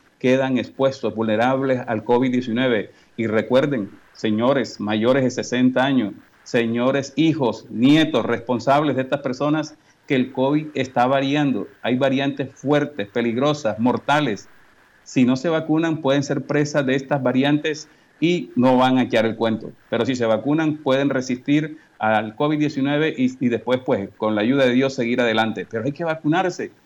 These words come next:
hay que vacunarse. Si no te vacunas, te expones al covid. Eso no va a desaparecer. Por ahí acabo de leer un, un, un, un documento científico de, de una entidad de Singapur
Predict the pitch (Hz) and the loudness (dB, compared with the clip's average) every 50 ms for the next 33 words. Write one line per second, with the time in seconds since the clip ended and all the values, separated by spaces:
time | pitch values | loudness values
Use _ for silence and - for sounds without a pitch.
0 | _ _ _ - - 127 127 - 170 160 147 147 143 147 180 185 160 139 131 - | _ _ _ -6 -6 -4 0 0 0 0 2 2 2 2 2 2 0 -4 -4 -2
1 | 131 120 131 135 - 170 165 160 156 - 170 170 175 160 - - 180 180 - 160 | 0 0 0 0 0 0 0 0 0 0 0 0 0 0 2 0 0 0 0 -2
2 | 156 165 165 147 151 151 - 180 202 190 175 131 - - - _ _ _ _ _ | 0 0 0 -2 -2 -2 0 -2 0 0 0 -2 -2 -6 -16 _ _ _ _ _
3 | - - - - - 180 170 165 165 170 170 170 180 165 - 147 143 147 135 131 | -2 -2 -2 0 0 -2 -2 0 2 2 4 4 2 0 0 -2 -2 0 -2 -2
4 | 127 147 175 190 151 139 131 135 139 156 151 156 160 160 165 165 156 151 156 160 | 0 0 -2 -2 0 0 0 0 0 0 0 0 0 2 2 0 0 0 -2 -2
5 | 160 160 160 160 160 156 135 113 110 101 - - - _ _ - _ - 135 139 | -2 -2 -2 0 0 0 0 0 -2 -4 -8 -12 -20 _ _ -20 _ -6 0 2
6 | 151 151 147 139 127 117 113 113 127 139 151 147 135 135 151 151 160 139 147 151 | 4 4 4 4 2 0 -2 0 2 2 2 2 2 0 0 0 2 2 4 4
7 | 156 151 156 147 135 131 - 143 123 117 117 147 151 156 156 151 - 139 127 120 | 2 2 2 0 0 0 0 0 0 0 0 0 2 2 0 0 0 0 2 2
8 | 110 107 104 107 113 117 127 143 147 143 135 143 131 127 139 135 - 151 135 127 | 2 2 2 2 2 2 4 4 4 4 4 4 2 2 2 0 -2 -4 -2 -2
9 | 117 - 147 156 165 | -2 -2 -4 -4 -6